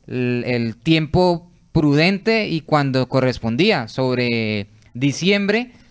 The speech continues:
ya estaba prácticamente todo el plantel definitivo, pudieron hacer una pretemporada como correspondía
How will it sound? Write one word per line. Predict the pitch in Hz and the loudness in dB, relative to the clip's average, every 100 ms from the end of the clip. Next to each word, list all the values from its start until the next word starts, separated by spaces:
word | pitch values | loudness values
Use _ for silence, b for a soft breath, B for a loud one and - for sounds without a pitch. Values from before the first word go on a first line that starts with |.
| _ | _
ya | 123 151 | 0 0
estaba | 151 170 170 | 2 2 2
prácticamente | 170 160 175 151 135 139 160 | 0 -4 -4 -2 -2 -4 -4
todo | 175 170 | -2 0
el | 170 | -2
plantel | 165 156 156 156 | -4 -4 -2 -2
definitivo, | 160 165 175 175 190 175 180 B _ | -4 -4 -6 0 2 2 -2 B _
pudieron | 151 143 143 160 | 4 4 4 0
hacer | 156 151 151 | 0 0 2
una | 160 160 | 0 0
pretemporada | 151 143 139 123 127 131 151 | -2 -4 -6 -4 0 0 0
como | 160 156 | -2 -2
correspondía | 147 160 156 165 165 170 | -2 -2 -2 -4 -2 -2